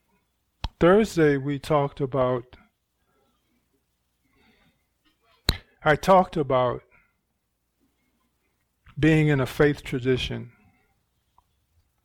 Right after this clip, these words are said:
specifically Cath-, Catholicism, and really doing my best to, uh, be a good Catholic.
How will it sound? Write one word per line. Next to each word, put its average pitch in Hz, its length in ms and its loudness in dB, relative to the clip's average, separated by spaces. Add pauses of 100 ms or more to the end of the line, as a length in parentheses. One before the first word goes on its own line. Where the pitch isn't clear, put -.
(800)
specifically 139 760 -4
Cath-, - 480 -4
Catholicism, 127 960 -2 (1900)
and 143 440 0 (580)
really 190 320 2
doing 165 320 0
my 143 160 -2
best 139 540 -2
to, 135 500 -8
uh, 123 300 -6 (1300)
be 160 180 4
a 139 80 4
good 127 300 0
Catholic. 120 500 -2